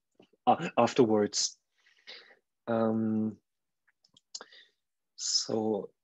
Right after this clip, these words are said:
the anchor is also, you can also see where the anchors come from by looking again at the annotation file of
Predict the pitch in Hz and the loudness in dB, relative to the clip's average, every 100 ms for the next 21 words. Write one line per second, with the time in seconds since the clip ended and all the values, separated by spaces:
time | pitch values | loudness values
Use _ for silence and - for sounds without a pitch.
0 | _ _ - 123 - _ _ _ - - | _ _ -6 -6 -6 _ _ _ -10 0
1 | 135 165 - 160 160 - 135 131 127 - | 2 2 4 4 4 2 4 6 4 0
2 | - _ _ _ _ _ _ - 123 151 | -6 _ _ _ _ _ _ 2 4 4
3 | - - 131 123 123 - 123 117 127 - | 2 4 4 4 0 -4 -4 0 0 0
4 | - 120 117 113 - - - - 113 110 | 0 2 2 -2 -6 -4 -2 -2 0 -2
5 | 110 _ 117 110 113 - 113 123 - - | -4 _ -2 -2 -2 -4 -6 -6 -6 -4
6 | 113 - - 113 104 113 110 117 127 110 | -4 -4 -4 -4 -2 -2 -2 -4 -4 -4
7 | - 113 - - 113 107 107 104 - _ | -6 -10 -8 -6 -4 -4 -6 -8 -12 _
8 | _ _ _ _ - 110 110 - 117 - | _ _ _ _ -8 -6 -6 -8 -6 0
9 | 117 113 - - 120 135 160 151 - 147 | 0 0 -2 0 2 2 -2 -2 4 8
10 | 143 143 143 - - 131 | 8 6 0 -10 -6 -6